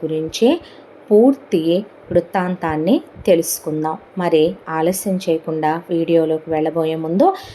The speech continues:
మీరు మన ఛానల్ని తప్పకుండా లైక్ చేసి సబ్స్క్రైబ్ చేయటం మర్చిపోకండి. మరి ఆలస్యం చేయకుండా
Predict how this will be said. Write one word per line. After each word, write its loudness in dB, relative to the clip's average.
మీరు 2
మన -2
ఛానల్ని -2
తప్పకుండా -4
లైక్ 0
చేసి 0
సబ్స్క్రైబ్ -4
చేయటం -2
మర్చిపోకండి. -2
మరి 0
ఆలస్యం -4
చేయకుండా -2